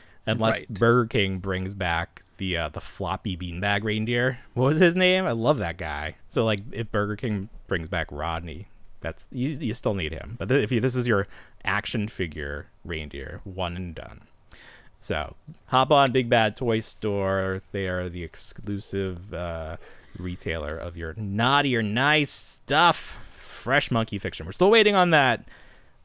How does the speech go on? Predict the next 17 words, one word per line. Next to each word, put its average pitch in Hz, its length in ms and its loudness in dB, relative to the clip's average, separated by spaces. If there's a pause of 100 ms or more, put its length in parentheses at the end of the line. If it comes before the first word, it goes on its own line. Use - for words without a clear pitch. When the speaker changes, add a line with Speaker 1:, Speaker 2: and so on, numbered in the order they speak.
(220)
Speaker 1:
that, 76 240 0
uh, 73 360 -2
what's 76 140 -6
that? 85 100 0
It's 78 100 -6
like - 140 -8
the 95 80 -8
Ghost, 90 500 -4
not 95 200 -4
Ghost, 73 260 -10
like 90 80 -10
Monster 101 520 0
Force 151 640 2
or 127 120 -2
something 151 460 -2
from 151 220 -2
them. 147 360 2